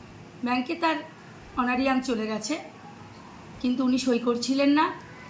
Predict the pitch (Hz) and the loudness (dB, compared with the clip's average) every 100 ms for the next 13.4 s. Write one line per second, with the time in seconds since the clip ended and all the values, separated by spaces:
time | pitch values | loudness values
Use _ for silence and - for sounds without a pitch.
0 | - - - 247 226 240 254 285 320 294 | -16 -12 -2 0 2 4 4 4 2 0
1 | - - - 233 233 262 208 247 226 220 | -4 -14 -6 -2 0 0 2 2 2 0
2 | 220 262 285 285 285 285 339 359 - - | 0 2 2 2 2 2 0 -2 -10 -10
3 | 233 208 208 233 - 254 254 262 320 - | -8 -8 -4 -4 -2 -2 2 0 0 -10
4 | - - - 247 262 269 269 277 320 370 | -18 -18 -4 2 4 4 2 2 0 -2
5 | - - - - - - 202 226 214 220 | -6 -16 -20 -20 -12 -8 -2 0 0 -2
6 | - - - - - - 254 277 302 240 | -6 -14 -18 -18 -14 0 6 6 6 4
7 | 311 302 - - 233 233 285 320 330 - | 4 2 0 -2 0 2 2 2 0 -4
8 | - 269 247 247 226 220 277 359 - - | -2 0 0 0 0 2 2 2 -2 -12
9 | - - - - - - - - - 240 | -14 -14 -12 -14 -14 -14 -14 -8 -2 0
10 | 247 320 349 359 - - 277 277 302 349 | 4 4 4 2 -2 -2 0 0 2 4
11 | 294 262 254 254 202 220 262 262 339 - | 4 4 0 0 -2 -2 0 0 0 -2
12 | 262 226 269 311 - - - - 233 220 | -2 0 -2 -4 -10 -20 -14 -4 -2 -2
13 | 208 - 196 196 | -4 -8 -12 -14